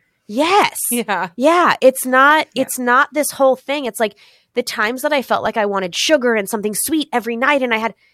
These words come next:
Speaker 1: were the times that I was participating in some sort of rule-based food eating.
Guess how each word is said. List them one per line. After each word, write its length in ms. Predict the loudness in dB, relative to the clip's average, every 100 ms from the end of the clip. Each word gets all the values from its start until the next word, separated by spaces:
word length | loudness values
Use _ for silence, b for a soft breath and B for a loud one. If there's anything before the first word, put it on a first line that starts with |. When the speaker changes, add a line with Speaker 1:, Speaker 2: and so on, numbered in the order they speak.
| _ _
Speaker 1:
were 200 | -2 0
the 100 | 0
times 440 | -6 -2 0 -2 -2
that 100 | -2
I 80 |
was 120 | -2 -4
participating 800 | -6 -6 -8 -8 -6 -4 -4
in 120 | -6 -6
some 280 | -6 -6
sort 220 | -4 -6 -6
of 180 | -8
rule-based 720 | -8 -6 -6 -2 -2 -2 -8 -6
food 300 | 0 0 0
eating. 480 | -2 0 2 0